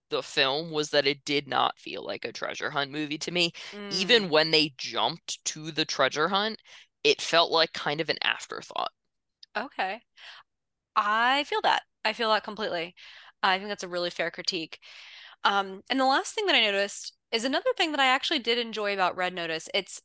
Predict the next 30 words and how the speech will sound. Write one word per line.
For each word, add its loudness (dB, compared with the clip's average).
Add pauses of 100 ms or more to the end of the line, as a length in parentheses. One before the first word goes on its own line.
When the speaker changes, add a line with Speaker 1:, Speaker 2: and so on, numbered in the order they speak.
Speaker 2:
how 4
you -2
don't 0
see 0 (100)
the -2
planning -2
steps -2
of 2
the -4
heist, -6 (400)
but -4
you -6
do -4
see 0 (160)
flashback -2 (520)
explanations -4 (220)
of 0
how 2
each -2
step 2 (100)
in 0
the 0
heist 0
was -6
accomplished -2 (520)
as 4
the 4
heist 0
is 0
happening. -4